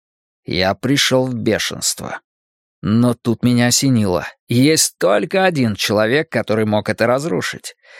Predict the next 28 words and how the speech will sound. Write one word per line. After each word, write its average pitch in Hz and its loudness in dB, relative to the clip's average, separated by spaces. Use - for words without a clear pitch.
Это - -2
не 185 0
Мэнни 190 2
и 147 0
не 196 0
кто-то 156 0
из 151 2
наших 127 0
знакомых. 113 -4
Это 180 -2
сам 160 0
Человек-чудовище. 156 0
Тот 160 0
самый, 123 0
из 117 -2
Браун-Дерби. 185 -2
Но 117 0
как 120 -4
он 143 2
узнал 143 0
о 113 0
моем 123 2
глиняном 117 2
бюсте? - -2
Может, 92 -2
кто-то 113 -2
ему 131 4
сказал? 147 0